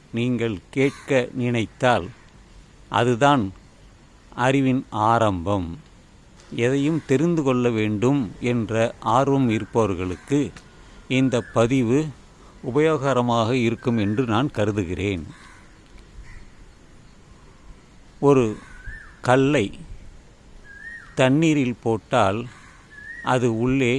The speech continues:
முங்கி விடுகிறது, மூழ்கி விடுகிறது. ஒரு இரும்பு துண்டை எடுத்து கடலில் போட்டால் அது தரையில்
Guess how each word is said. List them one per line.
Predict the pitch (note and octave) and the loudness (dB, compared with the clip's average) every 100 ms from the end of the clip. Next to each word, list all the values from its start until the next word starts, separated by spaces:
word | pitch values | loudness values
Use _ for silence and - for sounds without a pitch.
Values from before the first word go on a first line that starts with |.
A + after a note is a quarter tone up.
| C3 - | -4 -6
முங்கி | B2 C#3 D3 C#3+ | 0 2 4 2
விடுகிறது, | A2+ G2+ F2 F2+ E2 E2 | 2 0 -2 -4 -6 -6
மூழ்கி | A2 C3 C#3 A#2+ | 0 0 2 0
விடுகிறது. | F#2 F2 D#2 E2 D#2 - - - - - - - - - - - - - | -2 -6 -10 -12 -14 -16 -18 -18 -18 -20 -20 -20 -20 -20 -20 -20 -12 0
ஒரு | D3 C3 | 2 4
இரும்பு | C#3+ E3 D#3+ - | 2 2 0 0
துண்டை | C3+ C#3+ D#3 C3 | 0 2 4 2
எடுத்து | A2+ A#2 - A2 G#2 - | 0 -4 -2 -2 -2 -2
கடலில் | A2+ A#2 B2+ C3 G#2+ | 0 2 0 0 -2
போட்டால் | - G2+ - A#2+ F#2 F2 A#2+ - - - - - - - B2+ | -4 -6 -4 0 0 -2 -8 -12 -20 -20 -20 -20 -20 -6 2
அது | B2 B2 C3+ D3 B2+ - - - - - | 2 4 0 0 -10 -18 -20 -20 -18 0
தரையில் | A#2 A#2+ B2+ B2+ | 2 4 2 0